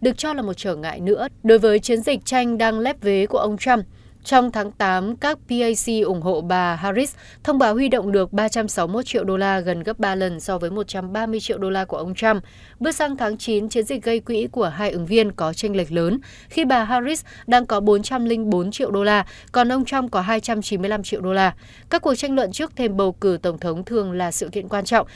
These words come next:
trong việc huy động ngân sách tranh cử cho các ứng viên bởi lượng khán giả lớn. Cuộc tranh luận tối mùng mười tháng chín cũng là cuộc tranh luận đầu tiên giữa ông Trump và bà Harris được phát sóng trực tiếp trên mười bảy kênh truyền hình của Mỹ, gồm các kênh lớn như A B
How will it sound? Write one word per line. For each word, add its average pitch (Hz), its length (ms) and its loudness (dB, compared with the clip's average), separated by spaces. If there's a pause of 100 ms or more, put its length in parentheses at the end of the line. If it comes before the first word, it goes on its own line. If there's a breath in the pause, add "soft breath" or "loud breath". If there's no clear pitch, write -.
(180 loud breath)
trong 330 180 0
việc 269 140 0
huy 269 120 -2
động 196 260 0
ngân 208 140 -2
sách 285 240 -4
tranh 233 220 -4
cử 202 340 2
cho 214 180 -4
các 254 120 -4
ứng 175 260 -4
viên 226 180 6 (340 loud breath)
bởi 247 120 8
lượng 233 200 4
khán 202 200 -4
giả 240 160 -2
lớn. 175 320 0 (280 loud breath)
Cuộc 285 100 4
tranh 330 200 -2
luận 247 180 0
tối 208 160 4
mùng 247 200 0
mười 214 140 2
tháng 202 180 -4
chín 208 300 0
cũng 226 220 0
là 254 200 0
cuộc 202 200 0
tranh 214 180 -6
luận 196 140 -4
đầu 190 140 0
tiên 233 320 2
giữa 208 100 0
ông 208 200 -2
Trump 220 300 -2
và 175 80 -2
bà 160 120 -4
Harris 180 380 0 (300 loud breath)
được 233 100 6
phát 320 180 0
sóng 208 140 0 (100)
trực 233 180 -4
tiếp 294 200 -4
trên 220 320 0
mười 202 140 4
bảy 175 260 0
kênh 196 200 0
truyền 185 200 0
hình 175 140 -2
của 151 120 -8
Mỹ, 214 340 2 (300 loud breath)
gồm 233 280 6
các 320 160 0
kênh 262 220 -2
lớn 202 220 2
như 240 80 -2
A 202 120 -2
B 226 120 -2